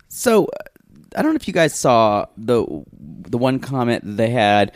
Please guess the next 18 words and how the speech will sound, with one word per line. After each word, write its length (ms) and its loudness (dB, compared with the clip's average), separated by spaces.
They 80 -6
were 40 -2
talking 140 -6
about 220 0
breaking 400 -2
up 200 -2
the 80 0
Luke 320 -2
fight 320 0
with 200 -8
Carl, 720 2
and 340 -6
Lindsay 580 -4
just 260 -8
basically 420 -4
shut 380 -4
it 140 -4
down, 520 0